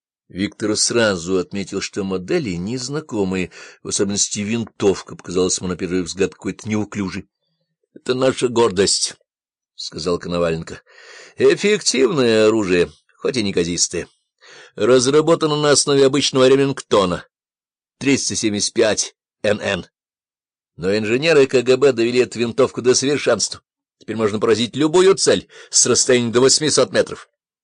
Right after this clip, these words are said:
А лазерный прицел такого класса имеет разве что самое эксклюзивное оружие американской армии, добыть которое практически невозможно. К сожалению, нам так и не довелось использовать этот шедевр в деле. Иначе говоря, ты опробуешь его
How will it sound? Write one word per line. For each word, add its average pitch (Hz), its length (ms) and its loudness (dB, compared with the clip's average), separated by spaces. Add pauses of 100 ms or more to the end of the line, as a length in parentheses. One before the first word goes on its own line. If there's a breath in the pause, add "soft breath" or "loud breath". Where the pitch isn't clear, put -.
(120)
А 117 160 0
лазерный 135 580 4
прицел 127 500 0
такого 101 400 2
класса 101 360 2
имеет 101 180 -2
разве 101 200 2
что - 160 -2
самое 113 380 0 (160 loud breath)
эксклюзивное 113 920 2
оружие 107 320 4
американской 104 720 0
армии, 98 320 -2 (200 loud breath)
добыть 101 460 -2
которое 90 300 -2
практически 95 520 -8
невозможно. 87 580 -6 (720)
К - 80 -20
сожалению, 107 540 -6
нам 98 120 -2
так - 280 -6
и 113 60 -8
не 117 100 -4
довелось 110 420 2
использовать 104 680 0
этот 95 120 -6
шедевр 98 440 -2
в 87 100 -4
деле. 90 320 -4 (640)
Иначе 147 520 0
говоря, 104 220 2 (300 loud breath)
ты 113 200 2
опробуешь 107 720 2
его 101 200 4